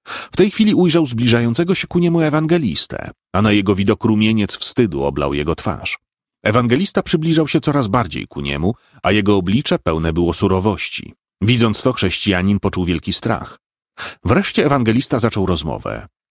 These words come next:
"Co ty tu robisz, chrześcijaninie?" Chrześcijanin nie wiedział, jak odpowiedzieć na to pytanie, dlatego też najpierw stał przez chwilę przed ewangelistą jak niemowa.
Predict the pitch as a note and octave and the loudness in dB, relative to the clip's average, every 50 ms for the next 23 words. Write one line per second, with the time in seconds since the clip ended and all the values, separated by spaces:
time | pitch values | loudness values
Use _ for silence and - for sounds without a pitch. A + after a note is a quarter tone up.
0 | _ _ _ _ _ _ _ _ _ _ _ _ _ _ _ _ _ - - - | _ _ _ _ _ _ _ _ _ _ _ _ _ _ _ _ _ -4 0 0
1 | D#3 - E3 - - F#3+ E3 G2 C#2+ C2+ - - - - F#2 - - - E2 D2 | 2 2 2 0 2 0 0 0 -2 -4 -6 -4 -4 -4 -4 -4 -4 -2 -2 -2
2 | B1 B1 B1 A1 A1 A1 A1+ B1 - - _ _ _ _ _ _ _ _ _ - | -2 -2 -6 -8 -8 -6 -6 -8 -8 -10 _ _ _ _ _ _ _ _ _ 0
3 | - C3 A2 - - - G#2+ B2 G#3+ B3 A3 F#3 F3 C#3 D3 G#3+ F#3+ G#2+ F#2+ E2+ | 0 0 0 2 0 0 2 2 2 2 4 4 2 2 2 0 2 2 0 0
4 | D#2+ D#2+ D#2+ - G#2 - - - G2 F#2+ G2+ F#2+ G#2+ G2+ - A2+ F#2+ F2+ G2+ - | 2 0 0 0 -2 -2 0 0 0 2 2 2 2 2 2 0 0 0 0 0
5 | - - - F2+ E2+ G2 A#2 A#2 A2+ G#2 - G#2 F#2 G#2 G2+ - G2 E2+ G2+ G2 | 0 0 0 0 2 2 2 2 2 0 0 2 0 2 0 0 0 0 0 0
6 | G2 - A#2 G#2+ G2+ - - - C3 C3 A#2 - E2+ D2 - - - F2+ E2 D#2+ | 0 0 0 0 0 -2 -2 0 -2 -2 -2 -4 -6 -6 -6 -4 -2 -2 -2 0
7 | - - - - F2 E2+ F2+ F2 F2 F#2+ F#2+ F2+ E2+ E2+ - G2 F2 F2 E2 - | -2 -2 -2 -2 -2 0 0 0 0 0 0 0 -2 -2 -2 0 0 0 -2 0
8 | - A2 G2+ F#2+ F2 D#2 C#2+ D2 F2 G#2+ | 0 0 2 2 0 -2 0 0 -2 -2